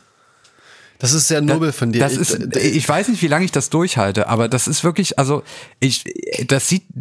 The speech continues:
Speaker 2: mittlerweile bin ich auch an dem Punkt, wo ich das so ein bisschen als Berufsethik verstehe, dann auch das irgendwie nicht so passieren zu lassen, sich nicht so eine,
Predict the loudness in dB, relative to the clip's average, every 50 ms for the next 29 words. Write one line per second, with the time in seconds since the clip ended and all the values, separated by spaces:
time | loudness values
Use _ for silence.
0 | -6 -6 -6 -2 0 0 2 2 2 2 2 2 0 0 0 0 0 0 0 2
1 | 2 0 0 0 0 0 0 0 0 0 0 0 0 0 0 0 0 0 0 0
2 | 0 0 0 0 0 -2 -4 -8 -10 -14 -14 -14 -16 -16 -20 -20 _ _ -18 -12
3 | -10 -8 -6 -2 0 0 2 2 0 0 0 0 0 0 0 -2 -2 0 0 0
4 | 0 2 2 2 2 2 0 -2 -6 _ _ _ _ _ _ _ _ _ _ _
5 | _ _ _ 0 0 0 0 0 -2 -2 -2 -2 -2 0 0 0 0 0 0 0
6 | 2 2 2 0 0 0 0 0 0 0 -2 -2 -2 -2 0 0 0 0 0 2
7 | 2 2 0 0 0 -2 0 0 0 0 0 0 0 0 0 -2 -4